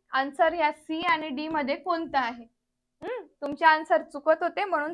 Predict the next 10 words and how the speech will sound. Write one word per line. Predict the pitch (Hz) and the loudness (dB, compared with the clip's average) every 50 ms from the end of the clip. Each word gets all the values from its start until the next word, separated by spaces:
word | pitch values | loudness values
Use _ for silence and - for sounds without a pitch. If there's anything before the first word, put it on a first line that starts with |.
| 311 - | -8 -8
विचारते, | 285 285 - 311 285 285 277 285 302 311 | -10 -2 2 4 4 4 4 0 -6 -6
कन्फर्म | 311 320 294 294 311 - 311 302 302 | -4 -4 -6 -4 -4 -4 -4 -4 -4
करून | 294 269 262 285 392 480 - _ _ _ _ _ _ - | -6 -6 -4 -6 -6 -8 -12 _ _ _ _ _ _ 0
सांगा. | 302 285 277 247 208 - - _ _ _ _ _ _ | 0 2 2 0 -6 -8 -12 _ _ _ _ _ _
ठीक | 277 269 277 381 | -14 -10 -8 -6
आहे, | 403 311 - - | -6 -6 -4 0
आता | 247 294 359 - 427 403 | 0 0 2 4 2 2
बघा, | 370 330 285 285 285 302 294 - _ _ _ - | 2 2 2 2 2 2 2 -2 _ _ _ -14
जीवाश्म | 233 226 277 302 311 330 349 403 480 - - 403 427 427 440 453 453 - | -10 -8 -6 0 4 4 4 4 4 0 -4 -4 -4 -2 -2 -4 -4 -6
इंधनाच्या | 277 294 302 311 320 339 330 320 311 302 294 285 285 330 330 349 381 | -10 -8 -6 -2 0 0 0 0 0 -2 -2 -2 -2 0 2 2 2